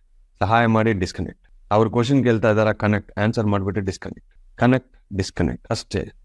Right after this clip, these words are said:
Don't try to correct. ನೀವು ಕರೆಕ್ಟ್ ಮಾಡಕ್ ಹೋಗಿದ್ರೆ ಯಾರನ್ನ ನೀವು ಕರೆಕ್ಟ್ ಮಾಡ್ಬೋದು? ಒಬ್ಬ ಸ್ಟೂಡೆಂಟ್ ನಿಮ್ಮ ಹತ್ರ ಬಂದು, "ಸರ್, ನನ್ನೊಳಗೆ ಏನೋ ಇದೆ, ನಮ್ಗೆ ಕರೆಕ್ಟ್ ಮಾಡಿ" ಅಂತ ಕೇಳಿದ್ರೆ you do it.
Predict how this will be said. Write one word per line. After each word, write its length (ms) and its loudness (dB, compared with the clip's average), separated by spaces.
Don't 200 0
try 160 2
to 100 -2
correct. 460 -2
ನೀವು 120 -2
ಕರೆಕ್ಟ್ 280 2
ಮಾಡಕ್ 220 4
ಹೋಗಿದ್ರೆ 680 2
ಯಾರನ್ನ 520 4
ನೀವು 200 2
ಕರೆಕ್ಟ್ 260 0
ಮಾಡ್ಬೋದು? 640 -2
ಒಬ್ಬ 180 -4
ಸ್ಟೂಡೆಂಟ್ 480 0
ನಿಮ್ಮ 160 2
ಹತ್ರ 220 0
ಬಂದು, 320 0
"ಸರ್, 420 -2
ನನ್ನೊಳಗೆ 540 2
ಏನೋ 180 4
ಇದೆ, 240 2
ನಮ್ಗೆ 220 0
ಕರೆಕ್ಟ್ 300 -2
ಮಾಡಿ" 220 2
ಅಂತ 140 0
ಕೇಳಿದ್ರೆ 680 0
you 120 0
do 120 -2
it. 100 -12